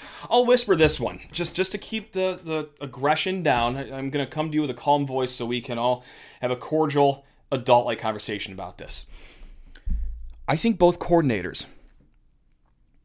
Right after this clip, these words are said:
Scotty Hazelton, Jay Johnson,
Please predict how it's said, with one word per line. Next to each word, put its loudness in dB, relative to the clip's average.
Scotty 2
Hazelton, -2
Jay 2
Johnson, -2